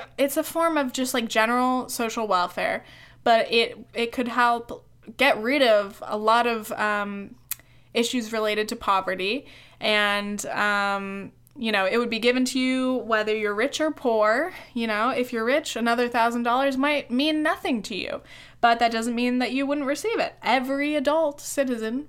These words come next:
would receive that same amount of money, and for the purpose of this discussion, we'll leave it at a thousand, but sometimes other, you know, nearby numbers are thrown around. Um, but basically, it's like, what would you do?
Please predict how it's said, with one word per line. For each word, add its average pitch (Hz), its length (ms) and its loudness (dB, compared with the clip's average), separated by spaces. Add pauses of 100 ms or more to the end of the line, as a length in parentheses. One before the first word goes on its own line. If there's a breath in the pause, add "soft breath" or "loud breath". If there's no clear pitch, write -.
would 226 220 -4
receive 202 480 -4
that 202 240 -2
same 202 340 -6 (300 loud breath)
amount 214 260 2
of 214 60 0
money, 247 260 2
and 196 160 -2
for 220 100 -4
the 208 60 -2
purpose 233 380 -2
of 185 120 -4
this 185 300 -4 (260 loud breath)
discussion, 196 520 -2
we'll 233 180 4
leave 214 180 2
it 196 80 0
at 190 320 0
a 220 60 -4
thousand, 190 540 0
but 220 120 -6
sometimes 262 460 0
other, 190 400 0 (480 loud breath)
you 220 140 -4
know, 190 260 -4
nearby 202 480 -2
numbers 185 400 -6
are 208 80 -2
thrown - 240 -6
around. - 360 -8 (300 loud breath)
Um, 247 480 4
but 269 140 2
basically, 320 400 4
it's 240 140 2
like, 220 320 2 (1300 soft breath)
what 240 260 4
would 262 160 2
you 233 120 0
do? 208 420 -4